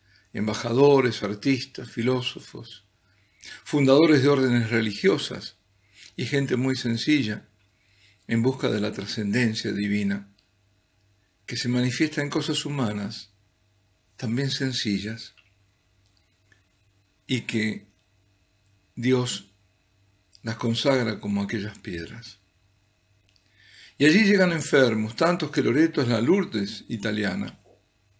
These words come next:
Ahí esos enfermos buscan consolación y curación, y la obtienen. Cuando se habla de Loreto, no se debe ocultar que desde hace unos treinta años a esta parte, la traslación angélica de Nazaret,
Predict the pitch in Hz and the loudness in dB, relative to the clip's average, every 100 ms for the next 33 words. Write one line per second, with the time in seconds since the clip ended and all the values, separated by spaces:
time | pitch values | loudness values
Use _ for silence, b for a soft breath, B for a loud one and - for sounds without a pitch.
0 | B B B B B B - 151 185 185 | B B B B B B 4 6 6 2
1 | 156 165 147 160 156 143 135 131 123 113 | -2 -4 0 0 0 -4 -2 -4 -2 -2
2 | 110 117 110 - 160 139 113 101 107 101 | -2 -2 -2 -2 -2 0 0 -2 -4 -6
3 | 101 135 135 101 - _ _ 123 104 - | -6 -6 -6 -8 -12 _ _ -4 -4 -6
4 | 196 117 95 - _ _ _ _ _ _ | -10 -10 -12 -14 _ _ _ _ _ _
5 | B B B B B B 147 151 - 196 | B B B B B B -2 0 6 6
6 | 202 185 156 139 139 135 139 147 - _ | 8 6 6 4 4 0 -4 -6 -8 _
7 | _ _ _ _ _ _ _ - B B | _ _ _ _ _ _ _ -20 B B
8 | - 139 135 151 147 139 135 127 120 143 | -10 -4 0 2 4 4 2 2 2 2
9 | 135 127 117 101 117 120 - 110 107 101 | 0 0 -2 0 0 0 -2 -4 -2 -4
10 | - - 156 147 120 104 98 101 101 131 | -4 -2 -2 -2 -4 -2 0 -2 -4 -8
11 | - 101 98 92 98 - 120 - _ _ | -8 -6 -6 -6 -8 -10 -12 -14 _ _
12 | _ _ _ b b b b b b b | _ _ _ b b b b b b b
13 | 117 113 156 175 151 139 - - 147 107 | -4 -2 2 2 2 0 0 -2 -2 0
14 | 101 101 156 139 107 101 101 107 131 123 | -2 -2 0 2 0 -4 -4 -2 -2 -4
15 | 110 104 98 - - | -4 -4 -6 -10 -20